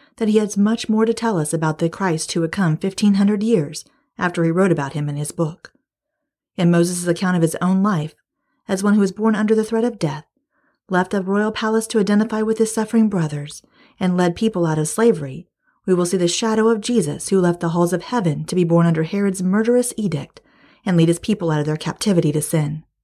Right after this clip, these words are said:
In the unblemished lambs who died that first Passover night so the firstborn son could live, we will see Jesus, God's firstborn, the lamb who was slain, so that we can live, Revelation chapter five, verse twelve.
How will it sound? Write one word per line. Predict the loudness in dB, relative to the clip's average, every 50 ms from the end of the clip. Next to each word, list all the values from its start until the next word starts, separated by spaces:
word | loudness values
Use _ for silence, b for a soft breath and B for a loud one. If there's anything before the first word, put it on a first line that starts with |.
| _ _ _ _ _ _ _ _ _ _ _ _ _ -4
In | -2 -2
the | -2 -2 -2 0
unblemished | 0 0 0 2 2 2 2 2 0 0 0
lambs | 0 2 2 2 2 2
who | 0
died | 0 2 2 0 2 0
that | 0 -4 -2
first | -2 -2 -2 -2 -2
Passover | -2 -2 -2 0 -2 0 0 2
night | 2 2 0 -2 -4 -6 -8 -6
so | -2 -2 0
the | 0 -2
firstborn | -4 -2 -2 -2 -2 -2 -2 0 2 2 2
son | 2 2 2 4 4 4
could | 4 2 0 0
live, | 0 -2 -2 -4 -8 _ _ _ -2
we | 0 0
will | 0 0
see | -2 -2 -2 -4
Jesus, | -2 -2 -2 -2 -2 -2 -4 -8 -10 -12 -18 _ _ _ _ _ _ _
God's | -2 0 0 0 -2
firstborn, | -2 2 2 2 2 0 -6 -8 -8 -8 -8 -8 -10 -12 _ -6
the | -4 0
lamb | 0 2 2 4 2
who | 2
was | 2 0 -2
slain, | -2 0 0 2 2 2 -2 -4 -8 -12 _ _ _ _ _ _
so | -4 0 2
that | 2 4 4
we | 4 2
can | 2 2 0 -2
live, | -2 -4 -6 -8 -10 -8
Revelation | -2 -2 0 0 2 0 0 0 0 -2 -2
chapter | -2 -2 -4 -4 -4 -6
five, | -4 -4 -4 -4 -4 -6 -4
verse | -4 -4 -4 -4
twelve. | -4 -4 -4 -2 -4 -6 -8 _